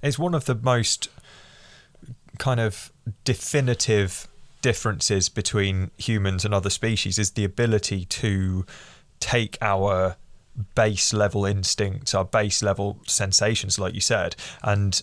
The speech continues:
choose not to act on them. Like, we're pretty much the only species that,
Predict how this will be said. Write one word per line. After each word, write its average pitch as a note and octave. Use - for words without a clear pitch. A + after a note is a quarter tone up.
choose G#2
not A2
to G2+
act -
on F2
them. E2+
Like, A#2
we're A#2
pretty -
much G#2
the A2
only A2
species G2+
that, G2